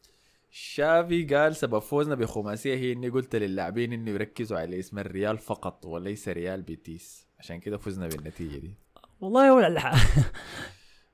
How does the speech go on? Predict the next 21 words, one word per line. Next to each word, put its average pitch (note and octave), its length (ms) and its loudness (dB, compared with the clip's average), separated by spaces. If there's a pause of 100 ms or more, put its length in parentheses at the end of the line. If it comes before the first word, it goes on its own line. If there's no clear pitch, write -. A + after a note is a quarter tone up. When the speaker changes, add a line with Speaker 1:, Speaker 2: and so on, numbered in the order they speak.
(160)
Speaker 1:
فيها A#2 300 0
Speaker 2:
ال-، D#3+ 120 0
الحاجة G#3+ 300 4
اتقال G3 300 6
Speaker 1:
شحنات C3+ 240 0
Speaker 2:
بيتيس، F#3+ 220 4
Speaker 1:
يعني. - 120 -8
Speaker 2:
يعني A2+ 80 -2
إحنا A#2 280 -4
برشلونة E3+ 360 2
ما F3 120 4
بيتعب A2+ 320 4
قدام G2 260 2
بيتيس، F#2 400 -6 (300)
ريال A#2 180 6
مدريد D#3 280 4
هو E3+ 100 6
بيلعب، B2 340 4
بيتعب F#2+ 300 0
قدام F2 220 -2
بيتيس، F#2 320 -12